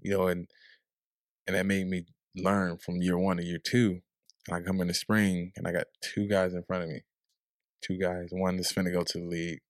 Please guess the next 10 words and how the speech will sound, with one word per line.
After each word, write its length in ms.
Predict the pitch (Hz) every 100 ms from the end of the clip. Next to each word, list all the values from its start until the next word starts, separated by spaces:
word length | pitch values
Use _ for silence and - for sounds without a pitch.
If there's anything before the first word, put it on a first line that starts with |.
| _
you 80 | 87
know, 200 | 87 90
and 240 | 87 85 - - - - - -
another 300 | 87 92 87
guy 260 | 85 85 85
who's, 360 | 87 87 - -
who's 160 | 87 87
playing 360 | - 90 87 85
well. 360 | 101 87 - _ _ _ _ _ _ _
And 440 | 87 87 85 82